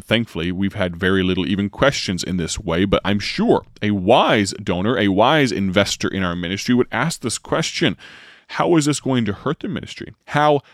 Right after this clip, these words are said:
has it hurt the ministry over the last few days, weeks, and months?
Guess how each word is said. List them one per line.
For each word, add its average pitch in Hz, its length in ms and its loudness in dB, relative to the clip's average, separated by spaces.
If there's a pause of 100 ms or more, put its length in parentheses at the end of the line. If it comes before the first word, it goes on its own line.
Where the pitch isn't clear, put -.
has 160 460 -2
it 139 240 0
hurt - 280 -4
the 110 60 -2
ministry 101 560 -2
over 92 160 -2
the 87 80 0
last 87 380 -4
few 85 300 -8
days, 82 480 -4
weeks, 85 440 -6
and 85 200 -8
months? 85 420 -4